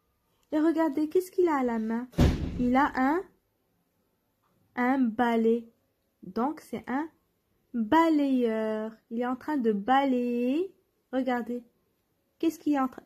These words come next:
qu'est-ce qu'il est en train de balayer ? Il est en train de balayer les ordures. Donc, c'est un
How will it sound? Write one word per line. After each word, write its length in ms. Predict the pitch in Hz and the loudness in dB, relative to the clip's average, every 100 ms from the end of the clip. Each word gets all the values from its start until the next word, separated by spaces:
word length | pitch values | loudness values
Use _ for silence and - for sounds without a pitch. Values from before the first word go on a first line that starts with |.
| - | -6
qu'est-ce 200 | 285 - | -6 -4
qu'il 120 | 269 | -2
est 60 | |
en 100 | 254 | -2
train 200 | 254 254 | -2 -4
de 100 | 240 | -2
balayer ? 420 | 220 226 240 320 - | -2 -2 -2 -4 -6
Il 120 | 247 240 | -6 -4
est 60 | |
en 80 | 240 | -4
train 160 | 240 254 | -4 -2
de 100 | 240 | 0
balayer 320 | 233 240 277 | 0 0 2
les 400 | 285 247 226 269 | 2 0 -2 0
ordures. 560 | 277 247 226 208 196 - _ _ _ _ _ | 0 0 -4 -4 -4 -8 _ _ _ _ _
Donc, 240 | 233 277 285 | -6 -6 -6
c'est 220 | - - | -12 -8
un 240 | 220 262 | -6 -6